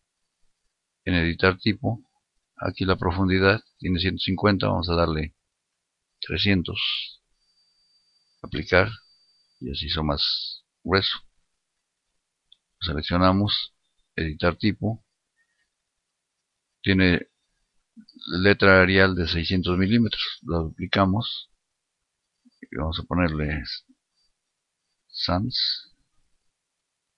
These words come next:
sans, no me acuerdo lo demás,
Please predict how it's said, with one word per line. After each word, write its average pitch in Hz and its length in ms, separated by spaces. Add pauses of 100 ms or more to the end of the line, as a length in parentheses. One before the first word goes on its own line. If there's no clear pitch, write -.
(2000)
sans, 117 580
no 101 100
me 92 80
acuerdo 95 280
lo 85 140
demás, 92 560